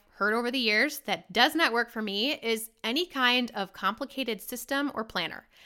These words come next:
I am not a whiteboard calendar mom. I don't have a whiteboard in my kitchen 'cause if I did, it would probably have, like, two thousand nineteen dates on <laughs> it. And I am not somebody who has one of those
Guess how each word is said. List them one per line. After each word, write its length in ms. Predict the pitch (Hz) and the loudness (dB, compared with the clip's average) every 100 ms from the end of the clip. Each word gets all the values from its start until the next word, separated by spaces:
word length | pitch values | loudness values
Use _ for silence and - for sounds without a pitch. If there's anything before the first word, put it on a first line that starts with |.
| - - | -20 -4
I 100 | 196 | -2
am 240 | 202 208 | 0 -2
not 480 | 208 214 294 - - - _ _ _ _ _ _ | 4 6 6 4 -10 -14 _ _ _ _ _ _
a 80 | 233 | 2
whiteboard 640 | 226 247 233 254 254 269 269 _ - | 4 4 2 4 4 2 -2 _ 0
calendar 440 | 254 247 277 285 | 2 4 2 4
mom. 360 | 269 262 311 - _ - | 6 6 4 0 _ 0
I 100 | 233 | 4
don't 140 | 254 | 4
have 180 | 254 285 | 4 4
a 80 | 262 | 4
whiteboard 420 | 294 247 311 302 | 4 4 2 4
in 60 | 277 | 4
my 100 | 262 | 2
kitchen 400 | 302 233 349 320 | 0 0 0 0
'cause 140 | 254 | 0
if 140 | 226 | 4
I 100 | 226 | 2
did, 260 | 214 233 294 | 4 4 6
it 60 | 226 | 2
would 120 | 220 | 2
probably 460 | 226 208 214 220 | 0 0 -2 -2
have, 340 | 226 208 208 196 | 2 4 4 2
like, 300 | 196 180 - | 0 -2 -6
two 140 | - | -4
thousand 340 | 269 240 233 233 | 4 4 4 2
nineteen 520 | 214 190 - 226 220 | 0 0 -2 0 0
dates 280 | 175 151 - | -2 -4 -2
on 140 | 143 | -2
<laughs> 180 | 175 - | -2 2
it. 460 | 277 330 330 - - - - - - | 2 0 -6 -8 -10 -10 -14 -14 -8
And 500 | - 240 233 233 233 - 233 | 4 8 8 6 4 0 8
I 480 | 226 220 226 226 - | 10 10 8 4 4
am 340 | 214 226 226 | 2 2 4
not 420 | 226 226 220 - | 6 6 6 0
somebody 640 | - 226 220 247 339 - _ _ _ _ | 0 2 2 2 0 -2 _ _ _ _
who 460 | 262 247 240 233 - - _ - | 0 2 2 0 0 -6 _ -8
has 440 | 214 226 233 226 | 6 6 6 4
one 100 | 226 | -2
of 140 | 214 | 0
those 260 | 208 208 | 0 -2